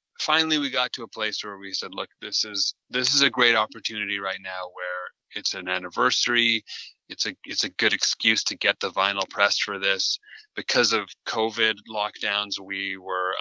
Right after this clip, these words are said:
um, we had a bit more availability in terms of time and focus to be able to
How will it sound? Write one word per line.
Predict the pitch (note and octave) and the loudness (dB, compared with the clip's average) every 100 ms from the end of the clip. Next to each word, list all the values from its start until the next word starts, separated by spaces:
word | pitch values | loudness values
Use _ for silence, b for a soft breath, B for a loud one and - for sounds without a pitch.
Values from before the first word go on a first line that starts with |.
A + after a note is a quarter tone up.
| F2+ | -4
um, | F2+ E2+ _ _ | -6 _ _ _
we | G#2 G#2+ G2 F2+ | -4 -2 -2 -6
had | - G2+ G2 - | 0 2 0 -2
a | G2+ | -6
bit | - G2 | -2 -4
more | G2+ G2+ | -4 -4
availability | F#2+ F#2+ F#2+ F#2 F2+ F#2 G#2 G#2+ G#2 | -2 -4 -4 -6 -6 -6 -2 -2 -2
in | F#2 | -2
terms | - F#2 F#2 | -8 -4 -6
of | F2+ | -4
time | - F#2 F#2+ F#2+ | -2 0 0 -2
and | F#2+ | -4
focus | - F#2+ - F#2+ | -4 -4 -2 -2
to | - | -4
be | F2 F2 F2+ | -8 0 0
able | F#2+ G2 | 2 2
to | F#2+ | 0